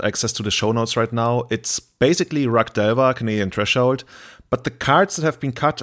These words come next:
are the Stifles, the Nimble Mungus, and the stuff that has been added are three Wrenn and Six, two Dreadhorde Arcanist,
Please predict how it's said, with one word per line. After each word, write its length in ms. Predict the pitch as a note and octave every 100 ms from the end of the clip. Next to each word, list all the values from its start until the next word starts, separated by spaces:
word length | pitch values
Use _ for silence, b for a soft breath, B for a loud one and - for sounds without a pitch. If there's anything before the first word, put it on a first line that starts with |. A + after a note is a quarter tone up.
| -
are 300 | A#2 A#2 A2+
the 100 | -
Stifles, 840 | - G#2+ A2+ D3+ G3+ G#2+ - -
the 120 | - B2+
Nimble 240 | B2+ B2
Mungus, 720 | A2 A#2 E3+ G3+ G#3 - - - b b b b b
and 100 | C#3
the 60 |
stuff 220 | - F3
that 100 | -
has 160 | C#3+ C#3
been 160 | C3+ B2+
added 240 | C3+ C3+
are 160 | A#2 G#2+
three 580 | - - A#2 D3 G3+ G3+
Wrenn 200 | C#3+ D#3+
and 100 | E3
Six, 500 | F3+ F3 - - - -
two 260 | - G3+
Dreadhorde 500 | G3+ C3+ C3+ D3 C#3 -
Arcanist, 800 | - A2 C#3 C3+ C#3 - - -